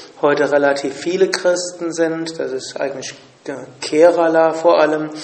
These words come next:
das ist eigentlich ein Staat, wo es schon vor der Ankunft der Portugiesen einen relativ hohen Prozentsatz an nestorianischen Christen gegeben hatte, die so von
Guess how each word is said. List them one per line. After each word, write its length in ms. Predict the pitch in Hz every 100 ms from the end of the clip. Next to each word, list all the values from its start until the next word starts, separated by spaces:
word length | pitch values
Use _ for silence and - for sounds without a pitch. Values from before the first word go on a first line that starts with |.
| - - - - - _ -
das 320 | 139 135 -
ist 160 | 165
eigentlich 340 | 165 147 147 151
ein 80 | 147
Staat, 460 | - 143 147 147
wo 160 | 143 143
es 240 | 139 -
schon 480 | - 139 135 139 139 139 - - - - -
vor 300 | - 165 165
der 180 | 160 165
Ankunft 540 | 151 147 147 147 139
der 80 | 143
Portugiesen 760 | 139 156 151 147 160 160 160 156
einen 100 | 139
relativ 520 | 135 139 139 147 -
hohen 280 | 147 143 143
Prozentsatz 960 | - 139 139 147 147 143 139 131 - 160
an 200 | 135 131
nestorianischen 1040 | 135 135 143 131 131 120 123 131 - 135
Christen 680 | - 139 - - - 123 123 123 - -
gegeben 600 | 147 139 139 139 143 135
hatte, 360 | 135 135 135 131
die 200 | 131 127
so 320 | 135 120 123
von 300 | - 123